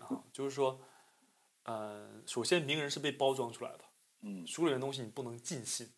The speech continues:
Speaker 2: 嗯。
Speaker 1: 举个例子，哪怕乔布斯。
Speaker 2: 嗯。
Speaker 1: 他出一本传记，那不是他的本意。出一本传记的目的很简单，他的公司各方面的这个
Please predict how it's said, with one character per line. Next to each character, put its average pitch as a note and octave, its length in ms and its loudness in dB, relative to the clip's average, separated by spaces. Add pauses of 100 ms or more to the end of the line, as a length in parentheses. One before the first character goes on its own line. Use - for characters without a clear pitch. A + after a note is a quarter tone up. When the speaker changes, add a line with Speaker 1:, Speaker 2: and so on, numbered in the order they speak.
(120)
Speaker 2:
嗯。 F#2 300 -6 (260)
Speaker 1:
举 E3+ 160 -2
个 D#3 80 6
例 D3+ 140 8
子， C3 80 0
哪 A2+ 100 0
怕 C3+ 200 6
乔 A2+ 260 4
布 B2 100 -4
斯。 G#2+ 340 -4 (220)
Speaker 2:
嗯。 F2+ 240 -10 (300)
Speaker 1:
他 F#3+ 160 8
出 - 320 4
一 G3 60 6
本 C3+ 160 4
传 D#3+ 220 6
记， D#3 160 0
那 D3 100 0
不 A#2+ 140 0
是 D#3 120 4
他 D3+ 220 6
的 D3+ 80 6
本 A2+ 240 2
意。 A#2 260 -4
出 - 140 -2
一 G3+ 80 4
本 C3+ 100 2
传 D#3 160 2
记 E3+ 120 2
的 D3+ 80 0
目 F3+ 120 0
的 C#3+ 140 -2
很 A#2+ 160 -4
简 G#2+ 220 -2
单， G2 180 -8
他 - 160 -6
的 C#3+ 80 2
公 D3+ 200 -4
司 D3 220 -4
各 D3+ 140 0
方 C#3+ 160 0
面 D3+ 180 0
的 A#2+ 80 0
这 B2+ 200 -4
个 A2 260 0